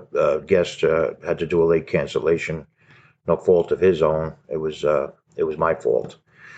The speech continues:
And the fact that my co-host Sean E. Boy is on vacation this, uh, this week. So I'd like to thank all the guests that we had so far this year and, and the guests that we have coming up. I think you'll find them interesting.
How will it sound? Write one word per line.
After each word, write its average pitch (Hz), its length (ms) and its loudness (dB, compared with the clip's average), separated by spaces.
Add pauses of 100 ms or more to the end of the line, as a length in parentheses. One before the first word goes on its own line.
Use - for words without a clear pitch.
(300)
And 78 400 2
the 76 60 -2
fact 85 260 4
that 80 140 2
my 80 240 -2 (580)
co-host 87 420 4
Sean 85 280 0
E. 85 100 -4
Boy 80 300 2
is 76 100 -2
on 73 140 0
vacation 78 520 -2
this, - 360 -8
uh, 65 280 -2
this - 220 -10
week. - 320 -12 (840)
So 120 160 4
I'd 127 80 6
like 131 140 4
to 117 80 0
thank 120 260 4
all 120 120 8
the 104 80 2
guests 104 300 2
that 101 100 6
we 95 140 2
had 92 340 4
so 98 200 2
far 92 280 4
this 87 300 0
year 98 280 4
and, 82 240 0
and 82 200 -6
the 80 60 -4
guests 85 320 0
that - 160 4
we 82 140 4
have 82 200 2
coming 82 300 0
up. - 260 -2 (640)
I 76 100 0
think 85 240 -4
you'll 82 100 2
find 80 320 -4
them 80 120 -2
interesting. 90 540 -2